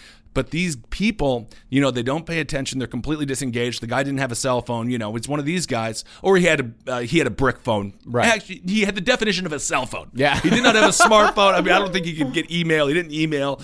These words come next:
Speaker 2: Yeah.
Speaker 1: Nothing like that. But those people out there, rural Pennsylvania,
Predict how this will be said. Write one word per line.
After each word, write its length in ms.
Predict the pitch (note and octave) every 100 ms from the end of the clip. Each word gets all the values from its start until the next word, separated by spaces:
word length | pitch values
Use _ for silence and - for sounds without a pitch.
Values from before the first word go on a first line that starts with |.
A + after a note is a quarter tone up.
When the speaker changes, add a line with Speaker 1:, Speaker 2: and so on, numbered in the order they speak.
| -
Speaker 2:
Yeah. 300 | C#3 B2+ G#2+
Speaker 1:
Nothing 220 | A3 G3
like 260 | F3+ E3+ D3+
that. 360 | C#3 B2+ - - - -
But 220 | C#3+ B2
those 300 | D#3 F#3 F3+
people 440 | F3 F3 - C3+
out 220 | B2+ A#2
there, 200 | A#2+ A#2+ B2+
rural 280 | B2 C#3 C3
Pennsylvania, 920 | D3 C3+ C3+ A#2+ C#3 C#3+ C3 A2+